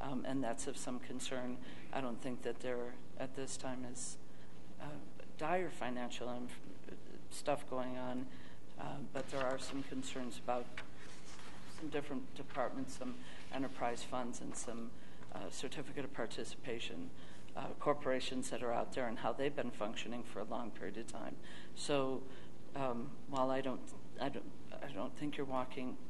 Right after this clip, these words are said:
anybody would be walking into a quicksand in, in our budget right now,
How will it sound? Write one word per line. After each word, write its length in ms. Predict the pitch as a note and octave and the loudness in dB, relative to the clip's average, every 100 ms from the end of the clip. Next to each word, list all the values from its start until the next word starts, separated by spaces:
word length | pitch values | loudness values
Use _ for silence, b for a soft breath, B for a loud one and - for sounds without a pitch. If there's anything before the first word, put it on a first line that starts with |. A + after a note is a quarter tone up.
| - - | 0 0
anybody 380 | C3+ B2 C3+ B2 | 0 0 0 0
would 200 | C3 G#2 | 0 0
be 100 | B2+ | 0
walking 440 | B2+ A#2+ - B2+ | 0 0 0 0
into 240 | B2+ - F2+ | 0 -2 -2
a 720 | - - - - - - - | -2 -2 -2 -2 -2 -2 -2
quicksand 600 | C#3+ - - C#3 D3 D3 - - - - | -2 0 0 0 0 0 0 0 0 0
in, 160 | C3+ - | 0 0
in 140 | C#3 | 0
our 100 | C#3 - | 0 0
budget 360 | C#3+ D3+ B2+ G#2 C3+ | 0 0 0 0 0
right 160 | C3+ B2+ | 0 0
now, 280 | C3 B2+ | 0 0